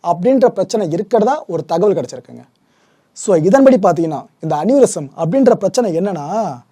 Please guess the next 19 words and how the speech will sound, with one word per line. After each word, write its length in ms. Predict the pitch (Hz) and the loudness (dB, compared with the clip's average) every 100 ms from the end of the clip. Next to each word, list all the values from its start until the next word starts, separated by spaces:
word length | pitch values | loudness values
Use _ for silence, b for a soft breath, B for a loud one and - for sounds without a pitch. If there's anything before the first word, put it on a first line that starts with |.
| _ _ - | _ _ -12
ரத்த 380 | 143 190 196 285 | -4 -4 0 0
நாளம் 380 | 180 196 220 160 | 2 2 2 -2
இருக்குல்ல, 280 | 143 143 190 - | -8 -10 -12 -14
அதுல 220 | - 151 202 | -6 -4 -4
சேதம் 400 | - 220 214 139 | 0 0 0 -4
ஏற்படுறது, 440 | 127 123 117 117 _ _ _ _ | -8 -12 -12 -16 _ _ _ _
அப்படி 280 | 156 143 156 | -8 -4 0
இல்லைன்னா 380 | 214 208 220 247 _ _ | 0 0 -2 -6 _ _
ரத்த 380 | 151 185 196 302 | -2 0 2 2
நாள 220 | 262 208 | 2 2
சுவர் 280 | 185 196 247 | 2 2 2
இருக்குல்ல, 440 | 196 151 180 185 143 - | 0 -2 -4 -4 -8 -8
இது 200 | 165 156 | -6 -4
பலவீனம் 420 | 156 190 240 185 | 0 2 2 0
அடைஞ்சு 520 | 151 151 135 151 226 - 143 | -4 -6 -6 -6 -6 -6 0
தமனி 280 | 190 269 269 - | 2 4 2 2
சுவருல, 440 | 202 220 208 254 | 4 6 4 2
அப்படி 320 | 320 165 185 | -2 2 2
இல்லைன்னா 220 | 196 240 | 4 -2